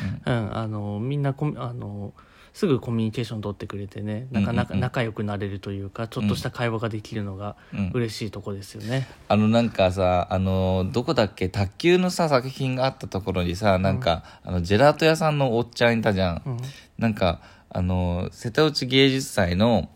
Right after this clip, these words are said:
Speaker 2: うん。
Speaker 1: あの、サングラス
Speaker 2: うん。
Speaker 1: を、なんかこう貸してくれたんだよね。
Speaker 2: うん。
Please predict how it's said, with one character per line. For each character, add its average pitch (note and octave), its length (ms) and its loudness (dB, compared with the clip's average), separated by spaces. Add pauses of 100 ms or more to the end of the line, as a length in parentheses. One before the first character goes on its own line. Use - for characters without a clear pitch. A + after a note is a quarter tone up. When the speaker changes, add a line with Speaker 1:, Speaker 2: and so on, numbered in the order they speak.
Speaker 2:
う C#3 40 -6
ん。 B2 120 -6 (240)
Speaker 1:
あ - 140 -6
の、 F2 500 0 (280)
サ C3 200 -4
ン D#3 100 2
グ E3 60 0
ラ A#2 140 8
ス E2+ 340 -4 (140)
Speaker 2:
う D3 60 -6
ん。 A#2+ 240 -8 (240)
Speaker 1:
を、 D#3 340 4 (600)
な A2 80 0
ん - 20 -2
か G2+ 120 -2
こ F#2 120 -6
う - 20 -2
貸 A2 200 0
し - 40 -6
て C3 120 0
く C3+ 60 2
れ C3+ 100 4
た C#3 120 6
ん A#2+ 60 4
だ F2+ 80 2
よ D#2 60 -2
ね。 E2+ 280 -4 (120)
Speaker 2:
う C#3 60 -4
ん。 G2 200 -4